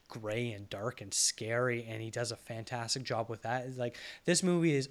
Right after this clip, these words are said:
all over the spectrum for, for what it is doing with its sets, and I think it does a really great job with that. Uh,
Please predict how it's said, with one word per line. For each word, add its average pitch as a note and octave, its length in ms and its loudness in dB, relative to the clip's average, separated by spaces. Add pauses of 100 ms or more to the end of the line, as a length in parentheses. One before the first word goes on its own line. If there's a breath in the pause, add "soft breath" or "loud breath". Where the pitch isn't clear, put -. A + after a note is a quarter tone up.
all D#3 280 6
over C3+ 260 4
the C3 120 0
spectrum B2+ 540 0
for, A#2+ 300 -6
for C3 160 -4
what A#2 340 -4
it A2+ 120 -6
is A2+ 200 -4
doing A2 360 -6
with G#2 160 -12
its A2 180 -4
sets, - 540 2
and B2+ 200 -4
I A#2 100 -2
think A#2 220 -8
it A2 140 -6
does A2 200 -4
a A2+ 60 -2
really A2 280 -2
great G#2+ 300 -4
job G2+ 380 -2
with - 160 -14
that. G2 280 -6 (460 soft breath)
Uh, A2+ 360 4